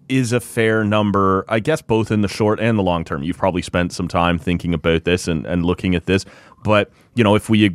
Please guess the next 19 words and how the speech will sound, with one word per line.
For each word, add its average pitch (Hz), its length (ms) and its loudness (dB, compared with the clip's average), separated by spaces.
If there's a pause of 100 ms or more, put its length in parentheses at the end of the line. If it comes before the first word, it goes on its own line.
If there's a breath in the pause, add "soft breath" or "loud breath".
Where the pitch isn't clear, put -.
you 107 580 -4
know, 101 80 2
we've 98 180 2
all 107 180 2
heard 98 460 0 (260)
eight 104 180 2
times 92 380 0
eight 87 260 0
was 95 160 -4
on 90 220 0
the 87 60 -2
table 95 420 0
at 82 100 -6
some 82 220 -4
point. 95 380 -2 (480 soft breath)
As 120 160 0
far 139 280 0
as 151 140 -2
his, 110 380 -2